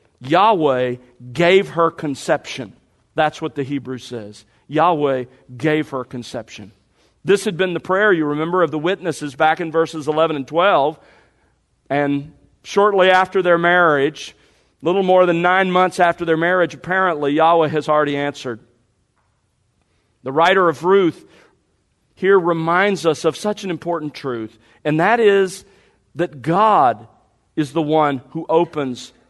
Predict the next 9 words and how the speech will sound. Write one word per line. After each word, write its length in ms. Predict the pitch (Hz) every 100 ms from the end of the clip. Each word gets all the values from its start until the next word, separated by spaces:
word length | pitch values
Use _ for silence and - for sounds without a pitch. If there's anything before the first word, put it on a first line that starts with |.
| _ _
the 120 | 139
womb, 500 | 131 147 143 127 110 - _
who 140 | - 151
grants 460 | 113 156 156 -
conception. 720 | - 143 - 151 131 - 123 98 _ _ _ _ _ _ _ _ _ _ _
He 280 | - 202 220
takes 440 | - 214 202 -
personal 580 | - - 220 - - 196
responsibility 1300 | 175 - - 190 180 - 139 165 175 170 - 143